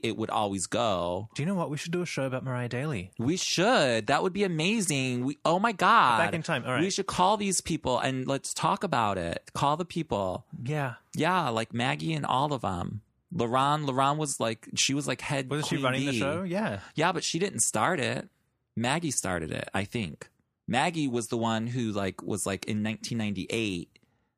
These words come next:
Speaker 1: was, like,
Speaker 2: On the
Speaker 1: um,
Speaker 2: internet.
Speaker 1: online typing it. And it was called something else then. And then, like, other people came on.
Speaker 2: Oh, do you know what? I think I was with, oh, do you know what I think is happening? I think we were di-, with,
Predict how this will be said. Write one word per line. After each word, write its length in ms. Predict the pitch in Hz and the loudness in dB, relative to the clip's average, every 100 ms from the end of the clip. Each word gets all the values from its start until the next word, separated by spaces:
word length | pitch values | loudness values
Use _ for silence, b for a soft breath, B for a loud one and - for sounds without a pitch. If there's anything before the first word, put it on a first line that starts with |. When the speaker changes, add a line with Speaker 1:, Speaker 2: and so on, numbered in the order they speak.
| _ | _
Speaker 1:
was, 180 | - 110 | -6 -4
like, 260 | 101 92 - | -2 -2 -2
Speaker 2:
On 180 | 104 101 | -2 0
the 60 | 107 | -2
Speaker 1:
um, 40 | |
Speaker 2:
internet. 260 | 107 110 107 | 0 0 2
Speaker 1:
online 300 | 98 95 92 | 0 -2 -2
typing 420 | - 110 - 85 | -2 -2 -2 -4
it. 260 | 82 - - _ _ _ _ _ - | -4 -6 -10 _ _ _ _ _ -4
And 100 | 139 | -2
it 40 | |
was 140 | 143 | -2
called 300 | - 156 143 | -2 2 2
something 380 | - 139 127 123 | 2 -2 -4 -4
else 240 | 120 113 - | -2 -2 -2
then. 680 | 120 135 90 87 - 107 - _ _ _ _ _ _ _ _ _ - | -2 -2 -2 -6 -8 -10 -14 _ _ _ _ _ _ _ _ _ -4
And 140 | 131 | -2
then, 100 | 135 | -2
like, 180 | 131 - | -4 0
other 240 | 123 135 143 | 0 0 -2
people 260 | 131 - | -4 -6
came 320 | - 117 110 | -6 -4 -2
on. 440 | 95 90 87 87 92 | 0 0 0 -2 -2
Speaker 2:
Oh, 240 | 135 165 | 0 0
do 120 | - 175 | -2 -4
you 40 | |
know 100 | 202 | -2
what? 280 | 170 117 - | 0 -2 -2
I 220 | 131 180 | 0 0
think 300 | 208 202 180 - | -2 -4 -6 -2
I 140 | 143 | -2
was 220 | 139 117 | -2 -4
with, 640 | 113 143 135 117 - - - _ _ _ _ _ _ _ _ _ - | -4 -2 -2 -2 -6 -18 -20 _ _ _ _ _ _ _ _ _ -2
oh, 140 | 170 | 0
do 100 | 165 | 0
you 60 | 202 | -2
know 80 | 190 | 0
what 120 | 208 | 0
I 60 | |
think 160 | 175 196 | 0 -2
is 60 | 180 | -2
happening? 400 | 196 202 214 180 | -2 -2 -4 -2
I 80 | 143 | -2
think 200 | 185 165 | -2 -2
we 100 | 170 | -2
were 160 | 151 | -2
di-, 140 | 123 143 | -2 -6
with, 280 | 127 135 | -4 -4